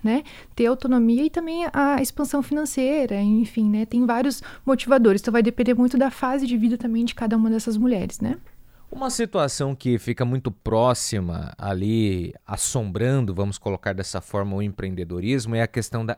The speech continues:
Speaker 2: informalidade. Como separar o que é informalidade do que é empreendedorismo?
Speaker 1: Bom, nesse caso, existe, é, a, a dica que a gente sempre dá de início é realmente começar com o planejamento, né?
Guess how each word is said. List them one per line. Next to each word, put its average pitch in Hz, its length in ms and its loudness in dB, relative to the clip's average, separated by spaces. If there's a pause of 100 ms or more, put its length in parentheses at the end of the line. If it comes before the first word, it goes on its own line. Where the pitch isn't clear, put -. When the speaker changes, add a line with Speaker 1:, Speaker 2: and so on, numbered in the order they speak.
Speaker 2:
informalidade. 120 1040 -8 (400)
Como 262 240 -2
separar 113 880 2 (240)
o 123 140 -4
que - 160 -4
é 175 80 2
informalidade 123 1200 -2
do 131 140 -4
que - 160 -4
é - 160 -6
empreendedorismo? 113 960 -8 (800)
Speaker 1:
Bom, 202 280 4
nesse 226 460 2
caso, 240 600 -2
existe, 247 840 2
é, - 140 -4 (500)
a, 240 380 0
a 247 60 4
dica 233 240 2
que 277 100 0
a - 20 4
gente 254 200 4
sempre 269 260 -2
dá 226 240 2
de 202 120 0
início 214 420 2
é - 20 0
realmente 233 420 2
começar 233 600 0
com 240 160 2
o 233 60 4
planejamento, 226 920 2
né? 220 240 0